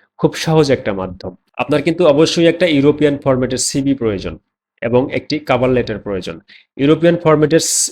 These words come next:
ফরম্যাটের অনুযায়ী কিন্তু আপনাকে সিভিতে তথ্য সাজিয়ে সাজিয়ে লিখতে হবে এবং, আহ, সিভিতে একটা LinkedIn প্রোফাইল কিন্তু অ্যাড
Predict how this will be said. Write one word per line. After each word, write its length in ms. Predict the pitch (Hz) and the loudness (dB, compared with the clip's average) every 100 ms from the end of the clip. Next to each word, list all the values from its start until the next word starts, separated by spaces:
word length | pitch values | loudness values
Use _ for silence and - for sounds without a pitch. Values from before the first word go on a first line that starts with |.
| - | -2
ফরম্যাটের 400 | 143 135 143 151 | 0 2 2 4
অনুযায়ী 320 | 151 147 147 | 4 4 2
কিন্তু 260 | 139 139 131 | 2 0 0
আপনাকে 420 | 127 123 123 120 | 0 0 0 0
সিভিতে 420 | 120 131 123 120 | 0 -2 0 0
তথ্য 340 | 117 120 - 135 | 0 0 -2 -4
সাজিয়ে 400 | - 120 123 120 | -2 0 0 0
সাজিয়ে 300 | 120 113 113 | -2 -2 -2
লিখতে 320 | 113 107 127 | -2 -4 -4
হবে 240 | 123 139 147 - - _ | -2 -2 -4 -10 -20 _
এবং, 340 | - 113 117 107 | 0 0 0 -2
আহ, 440 | 117 107 107 110 | -2 0 0 0
সিভিতে 380 | - 139 139 139 | 0 0 4 4
একটা 180 | 135 139 | 4 4
LinkedIn 500 | 131 139 131 135 131 | 4 4 2 0 0
প্রোফাইল 400 | 131 120 131 127 | -2 0 0 0
কিন্তু 400 | 131 113 143 160 | -2 -4 -4 -4
অ্যাড 180 | - | -2